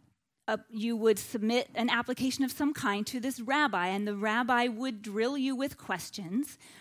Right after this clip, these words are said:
questions like, "Well, how well do you know the Torah? And who do you think the Nephilim were in Genesis six?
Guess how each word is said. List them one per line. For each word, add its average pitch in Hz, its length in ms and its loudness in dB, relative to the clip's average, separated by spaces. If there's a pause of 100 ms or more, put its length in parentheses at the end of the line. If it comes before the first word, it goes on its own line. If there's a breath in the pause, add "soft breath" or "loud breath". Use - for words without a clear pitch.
questions 208 640 0
like, 196 340 -4 (300 loud breath)
"Well, 185 300 -8
how 180 180 -10
well 190 260 -2
do 220 140 -4
you 339 220 0
know 262 200 4
the 196 120 -2
Torah? 160 560 -6
And 185 400 -4 (100)
who 214 160 -4
do 233 80 -4
you 277 160 -2
think 359 220 -2
the 349 80 2
Nephilim 233 600 2
were 185 320 -4 (280 loud breath)
in 226 260 4
Genesis 196 540 -4
six? - 480 -10